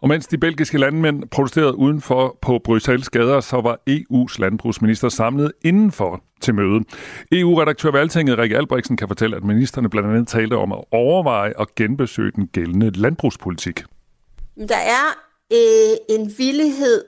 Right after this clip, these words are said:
Speaker 2: til at, øh, simpelthen genåbne dele af den landbrugspolitik, som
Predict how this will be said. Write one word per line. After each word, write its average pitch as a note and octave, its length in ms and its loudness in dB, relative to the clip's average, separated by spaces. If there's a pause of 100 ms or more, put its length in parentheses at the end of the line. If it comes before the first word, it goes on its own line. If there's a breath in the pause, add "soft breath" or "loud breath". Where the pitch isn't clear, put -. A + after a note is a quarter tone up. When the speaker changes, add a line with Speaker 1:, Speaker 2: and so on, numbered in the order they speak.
(120)
Speaker 2:
til A3 380 0 (300)
at, F#3+ 340 -2 (340)
øh, F3+ 260 -2 (280)
simpelthen A3 640 0
genåbne G#3+ 600 2 (160)
dele F#3+ 600 -2
af F3+ 60 -6
den F#3 220 2
landbrugspolitik, E3+ 1000 -2
som E3+ 420 0